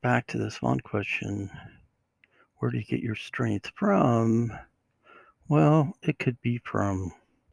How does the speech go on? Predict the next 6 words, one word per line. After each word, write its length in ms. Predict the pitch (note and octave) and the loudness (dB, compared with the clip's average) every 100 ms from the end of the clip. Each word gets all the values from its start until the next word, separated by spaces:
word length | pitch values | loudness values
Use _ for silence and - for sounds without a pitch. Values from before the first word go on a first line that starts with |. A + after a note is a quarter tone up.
| _ _ _ _ - _ _ _ _ _ - - | _ _ _ _ -20 _ _ _ _ _ -10 0
I 120 | - - - | 0 0 -2
once 380 | A2+ A#2+ A2+ - | 2 4 4 0
had, 460 | - G#2+ G2+ G2 - | 2 2 0 -4 -6
in 160 | G#2+ G2+ | -4 0
my 160 | G2+ F#2+ | 0 0
experience, 640 | F#2+ - - G2 G2 - | -2 -8 -6 -6 -6 -8